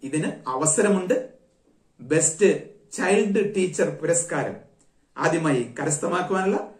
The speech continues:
അവസരമുണ്ട്. ആ അവസരം നിങ്ങൾ വിനിയോഗിക്കണം. എന്റെ എല്ലാ സഹപ്രവർത്തകരും കേരളത്തിലെ കുട്ടികളുടെ പുരോഗതിയെ കാംക്ഷിക്കുന്ന, പൊതുവിദ്യാഭ്യാസത്തിന്റെ ശാക്തീകരണത്തിന് വേണ്ടി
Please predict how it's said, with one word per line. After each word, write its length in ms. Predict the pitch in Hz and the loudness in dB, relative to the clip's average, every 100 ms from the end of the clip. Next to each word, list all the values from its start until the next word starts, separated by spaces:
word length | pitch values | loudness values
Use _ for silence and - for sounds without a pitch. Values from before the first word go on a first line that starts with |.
| _ - | _ -8
അവസരമുണ്ട്. 600 | 139 - - 185 185 226 - - _ _ 233 | -4 -2 0 0 0 -4 -4 -14 _ _ 4
ആ 100 | 233 | 4
അവസരം 420 | - - 104 101 - _ _ _ | 4 0 -4 -6 -14 _ _ _
നിങ്ങൾ 340 | 120 139 151 196 - - - _ | -8 -4 0 0 -2 -10 -20 _
വിനിയോഗിക്കണം. 720 | 151 170 208 196 143 - - - _ _ _ _ _ _ | -6 0 2 2 0 -6 -14 -20 _ _ _ _ _ _
എന്റെ 160 | 143 170 | -6 2
എല്ലാ 280 | 196 214 247 247 - - _ _ _ _ _ _ _ - | 2 4 2 0 -10 -20 _ _ _ _ _ _ _ -12
സഹപ്രവർത്തകരും 920 | - 185 214 202 180 147 147 123 - - _ _ _ | -6 -2 0 2 2 0 -2 -4 -8 -18 _ _ _
കേരളത്തിലെ 500 | 131 147 165 170 185 - - _ _ _ _ _ _ _ | -6 -2 -2 0 -2 -4 -10 _ _ _ _ _ _ _
കുട്ടികളുടെ 580 | 160 147 208 208 196 196 196 - - _ | -10 -2 2 4 6 4 0 -6 -20 _
പുരോഗതിയെ 760 | 165 160 196 202 196 190 190 - - | -2 4 6 6 4 2 2 -6 -6
കാംക്ഷിക്കുന്ന, 580 | 151 160 147 143 107 - _ _ _ _ _ _ _ _ _ _ _ | -4 -4 -6 -8 -12 -14 _ _ _ _ _ _ _ _ _ _ _
പൊതുവിദ്യാഭ്യാസത്തിന്റെ 1300 | 190 226 226 175 160 208 208 220 208 202 196 185 - - | 2 4 0 -2 4 6 6 4 2 0 2 0 -2 -12
ശാക്തീകരണത്തിന് 1040 | - - 175 196 - 208 202 196 170 175 | -8 2 2 2 -2 2 2 2 0 0
വേണ്ടി 320 | 165 156 151 | 0 0 0